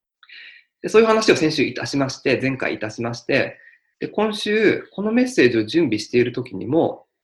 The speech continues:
えー、私、皆様と一緒に考えたいと思っていました。さあ、皆様。教会が、このお休みの期間が終わった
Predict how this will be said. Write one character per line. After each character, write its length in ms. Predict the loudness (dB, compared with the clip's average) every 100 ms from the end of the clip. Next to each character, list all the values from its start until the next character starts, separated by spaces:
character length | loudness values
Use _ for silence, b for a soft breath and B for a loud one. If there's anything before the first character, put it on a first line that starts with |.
| _ _ _ _ _
え 240 | -10 -8 -8
ー、 40 |
私、 240 | -10 -4 0
皆 160 | 2
様 160 | 2 -2
と 60 |
一 40 | -4
緒 120 | -6
に 60 | -8
考 280 | -6 -2 0
え 60 |
た 120 | 2
い 60 | 0
と 100 | -2
思 160 | -8 -8
っ 60 |
て 80 | -8
い 60 | -10
ま 140 | -12
し 80 | -18
た。 160 | -20 _ _ _ _ _
さ 140 | 0 2
あ、 40 |
皆 160 | 4 2
様。 260 | 0 -6 _ _ _ -18 -18 _ _ _ _ _ _
教 260 | 0 2 2
会 260 | 2 4 6
が、 220 | 4 4
こ 120 | 0
の 180 | -4 -2 4
お 80 |
休 240 | 4 4 2
み 100 | 4
の 120 | 2
期 100 | 0
間 240 | 0 0
が 280 | 2 -2 0
終 200 | 2 4
わ 60 | 2
っ 100 | -2
た 300 | 0 0 0